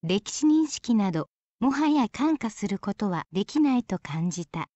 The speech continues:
サンフランシスコ条約に潜むからくりは、日本では学校の授業できちんと学ぶ機会がない。今からでも遅くはない。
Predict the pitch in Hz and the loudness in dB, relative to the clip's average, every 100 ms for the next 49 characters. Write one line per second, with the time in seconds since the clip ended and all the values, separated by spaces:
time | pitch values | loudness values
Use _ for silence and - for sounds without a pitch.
0 | _ - 262 302 294 311 311 - 311 - | _ 0 0 2 2 2 2 0 -4 -4
1 | - 320 320 320 285 247 220 185 165 - | -2 0 2 2 2 0 0 0 -2 -6
2 | - 214 208 - 165 247 - 220 208 190 | -2 2 2 0 -4 -4 -2 -2 0 0
3 | 185 - _ _ 185 185 208 277 262 202 | -2 -6 _ _ -2 0 2 4 4 2
4 | 170 165 - 180 - - 311 311 302 240 | -2 -4 -4 -6 -6 0 2 4 2 2
5 | 302 269 262 220 175 - - - 311 330 | 0 2 2 0 -4 -8 -14 -4 0 0
6 | 302 196 170 165 220 254 285 - - 262 | 0 -2 0 2 0 0 -2 -4 -2 0
7 | 226 180 160 170 160 - 262 285 269 - | 2 0 -2 -2 -4 -4 0 2 2 -2
8 | 214 190 196 170 - - 175 269 254 240 | -4 0 0 0 -2 -4 -4 -4 -2 0
9 | 175 165 180 | 0 0 -2